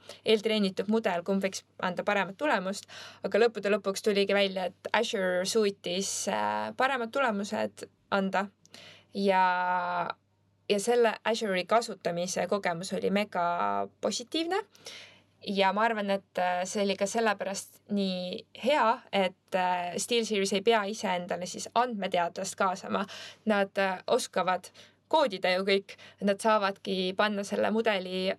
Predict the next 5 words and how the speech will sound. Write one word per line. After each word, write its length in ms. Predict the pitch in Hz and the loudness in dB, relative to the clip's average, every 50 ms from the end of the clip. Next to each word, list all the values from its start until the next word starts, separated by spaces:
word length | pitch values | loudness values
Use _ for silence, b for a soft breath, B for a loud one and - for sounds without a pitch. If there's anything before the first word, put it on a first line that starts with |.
| _ - | _ -8
andmeid, 640 | - 202 202 208 196 - - - 190 190 202 - - 202 | -4 -2 -2 -2 -2 -2 -2 0 2 2 0 0 0 0
äh, 160 | 196 196 202 120 - | 0 0 0 -2 -2
lugema, 520 | - 277 339 330 294 233 214 208 208 208 214 202 B B B B _ | -2 -2 0 2 2 2 2 0 -2 -2 -4 -6 B B B B _
töötlema 560 | - 285 294 294 - 220 208 202 202 202 202 196 B B B B _ | 2 2 2 2 0 -2 0 0 0 -2 -4 -6 B B B B _
ja 340 | - 175 190 190 190 196 | -6 0 0 2 2 2